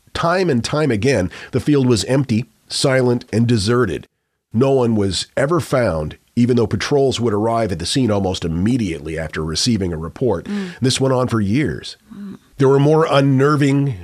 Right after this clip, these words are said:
Speaker 1: accounts that came from residents that lived in the trailer park that was near to the crash site. Um, some of these reports came in within hours of the crash. Many residents have claimed to hear, they heard knocking and rapping sounds on their doors and windows.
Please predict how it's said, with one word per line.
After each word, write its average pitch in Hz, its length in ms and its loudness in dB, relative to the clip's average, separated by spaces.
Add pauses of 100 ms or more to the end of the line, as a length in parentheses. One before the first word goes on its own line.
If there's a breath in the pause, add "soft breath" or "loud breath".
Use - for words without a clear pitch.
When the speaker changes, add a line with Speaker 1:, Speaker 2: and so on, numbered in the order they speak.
(100)
Speaker 1:
accounts - 680 -2
that 107 200 -4
came 123 300 2
from 110 200 0
residents 120 440 2
that 113 140 -2
lived 110 220 0
in 117 60 2
the 107 100 0
trailer 107 360 0
park 95 400 -4 (320 loud breath)
that 135 80 0
was 127 180 0
near 123 220 4
to 104 40 0
the 95 80 -4
crash 127 520 0
site. 80 360 -4 (760 loud breath)
Um, 127 280 0
some 233 220 0
of 277 60 -4
these 165 200 2
reports 123 600 0 (280)
came 165 360 0
in 143 160 4
within 127 260 4
hours 107 500 0
of 87 140 -6
the 90 80 -6
crash. 101 560 0
Many 156 220 2
residents 117 640 0
have 107 220 -4
claimed 127 560 0 (100)
to 101 80 -2
hear, 110 320 0 (140 soft breath)
they 127 100 2
heard 113 200 2
knocking 156 760 0 (180)
and 107 220 2
rapping 117 420 0
sounds 85 460 -2
on 98 140 -2
their 95 140 -2
doors 113 480 0
and 92 260 -2
windows. 92 640 0